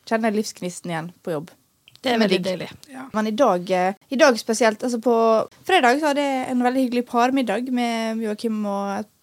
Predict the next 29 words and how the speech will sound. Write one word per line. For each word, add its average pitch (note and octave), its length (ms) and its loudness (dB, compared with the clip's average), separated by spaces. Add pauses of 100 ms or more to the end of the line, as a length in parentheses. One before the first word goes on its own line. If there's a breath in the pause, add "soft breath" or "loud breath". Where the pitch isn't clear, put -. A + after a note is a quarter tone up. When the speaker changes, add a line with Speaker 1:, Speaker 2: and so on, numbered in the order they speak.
(120)
Speaker 1:
eh, - 240 -8
vennepar. G#3+ 500 -4 (120)
Eh, A3+ 280 -8
vi A3+ 100 -8
drakk A#3 260 -4
mye. A3 260 -4 (180)
Så - 80 -2
gikk B3+ 60 4
Speaker 3:
Ja, B3 100 0
Speaker 1:
vi B3 100 6
og A3 60 6
Speaker 3:
det A3 80 2
Speaker 1:
møtte A#3+ 140 2
Speaker 3:
gjorde A#3 100 4
dere. A#3 160 6
Speaker 1:
foreldra G3 320 2
til, G3 260 0
eh, F#3+ 140 0
Joakim. G3+ 400 0
<laughs> - 40 -14 (760 loud breath)
Eh, C#4 300 8 (260 loud breath)
hos C4+ 300 2
naboen. B3+ 400 4 (680 soft breath)
Og C4 100 0
drakk C#4 200 2 (140)
der. D4+ 180 4 (320)
<laughs> - 880 0
Veldig G3 240 4
koselig. F#3+ 300 -2